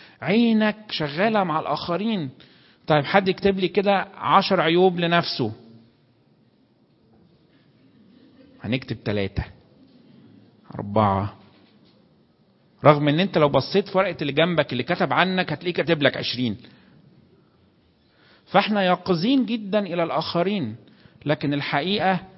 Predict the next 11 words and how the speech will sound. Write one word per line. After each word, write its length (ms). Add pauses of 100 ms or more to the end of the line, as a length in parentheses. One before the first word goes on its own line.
(960)
إحنا 520 (240)
غايبين 480
عن 180
نفسنا. 460 (1300)
اليقظة 520
الروحية 560 (1160)
مفتاح 680 (200)
للنمو 360
الروحي. 300
براجع 480
نفسي، 400